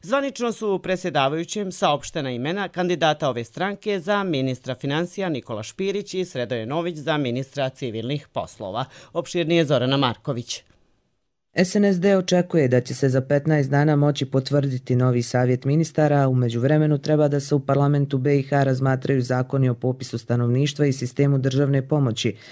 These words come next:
Speaker 2: kaže lider ove stranke Milorad Dodik. Dodik je Bevandu upoznao i sa stavom S N S D-a kada je riječ o sudu i tužilaštvu B I H.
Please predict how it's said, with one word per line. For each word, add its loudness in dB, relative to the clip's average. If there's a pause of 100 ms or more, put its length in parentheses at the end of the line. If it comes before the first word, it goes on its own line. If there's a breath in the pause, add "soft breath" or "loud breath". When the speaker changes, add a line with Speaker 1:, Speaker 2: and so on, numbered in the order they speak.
(200 loud breath)
Speaker 2:
kaže 2
lider 4
ove 2
stranke 2
Milorad 2
Dodik. -2 (320 loud breath)
Dodik 0
je 4
Bevandu 2
upoznao 2
i 2
sa -4
stavom 2
S 0
N 2
S -6
D-a 2
kada 0
je 2
riječ 0
o 0
sudu 0
i 0
tužilaštvu 0
B 0
I -2
H. -2